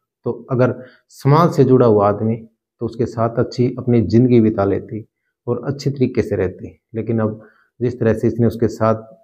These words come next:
अब संबंध बनाए और शादी की और फिर एक खतरे में खुद भी रही और उसके बाद अपने परिवार को भी खतरे में डाल दिया। तो कहानी सुनाने का मतलब किसी का दिल दुखाना नहीं है, किसी की भावनाओं को ठेस पहुंचाना नहीं। ये कहानी सुनाने का मतलब आप सतर्क रहें,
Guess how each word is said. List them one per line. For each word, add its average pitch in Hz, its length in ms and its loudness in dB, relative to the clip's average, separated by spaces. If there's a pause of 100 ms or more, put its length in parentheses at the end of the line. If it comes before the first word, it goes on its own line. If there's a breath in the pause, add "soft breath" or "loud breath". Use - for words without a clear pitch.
(140)
अब 107 120 -8
संबंध 120 380 0
बनाए 113 280 2
और 110 80 2
शादी 117 380 2
की 113 420 -4 (100)
और - 160 -10 (160)
फिर 131 120 4
एक 131 360 -2
खतरे 139 280 2
में 117 180 4
खुद 156 260 2
भी 127 200 4 (720 loud breath)
रही 117 280 2
और 143 260 2
उसके 117 220 2
बाद 120 360 2
अपने 113 240 0
परिवार 113 360 2
को 113 120 -4
भी 110 100 4
खतरे 113 280 -8
में 107 120 -2
डाल 95 180 -6
दिया। 101 220 -18 (840 soft breath)
तो 165 140 2
कहानी 147 260 4
सुनाने 175 340 4
का 156 80 4
मतलब 151 300 4
किसी 160 240 2
का 147 100 6
दिल 147 200 6
दुखाना 143 340 4
नहीं 120 160 2
है, 147 80 2
किसी - 280 -10
की 143 120 0
भावनाओं 123 340 0
को 123 100 0
ठेस - 320 -8
पहुंचाना 104 360 -4
नहीं। 127 100 -20 (200)
ये 117 60 -12
कहानी 113 280 0
सुनाने 139 320 2
का 120 80 0
मतलब 120 320 0
आप 120 120 -2
सतर्क - 300 -8
रहें, 120 220 -10